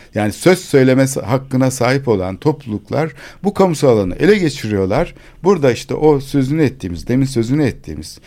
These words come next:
resmi alanla o, e, şeyin, e, söz söylenecek alandaki kamusal sorumluluğa sahip olup kamusal yetkisi olmayan aktörlerin ayrıştıran, onu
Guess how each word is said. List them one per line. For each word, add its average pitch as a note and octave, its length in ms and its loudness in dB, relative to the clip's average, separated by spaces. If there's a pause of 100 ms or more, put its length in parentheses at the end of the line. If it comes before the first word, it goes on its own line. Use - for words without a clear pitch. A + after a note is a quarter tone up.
(260)
resmi C#3+ 480 2
alanla B2 560 2 (540)
o, C3+ 400 2
e, - 520 -10
şeyin, C3 480 2 (100)
e, G2 540 -2 (320)
söz C#3+ 240 0
söylenecek A#2+ 600 0
alandaki A2 560 -2
kamusal C3+ 480 -2
sorumluluğa A#2+ 540 0
sahip B2+ 380 0
olup G2+ 200 -4
kamusal B2+ 420 -2
yetkisi A#2+ 360 -6
olmayan A#2 360 -2 (240)
aktörlerin A#2+ 760 0 (340)
ayrıştıran, B2 800 0 (540)
onu C#3+ 320 4